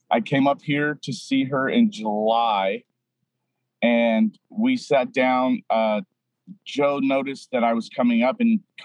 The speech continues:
commented on one of my Facebook posts, like, "Hey, uh,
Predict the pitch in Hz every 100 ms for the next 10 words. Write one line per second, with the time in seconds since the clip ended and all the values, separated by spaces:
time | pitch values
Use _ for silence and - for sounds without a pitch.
0 | - 135 135 113 110 110 110 104 - 123
1 | 120 107 - 165 - 123 - 117 110 -
2 | 107 165 185 190 139 131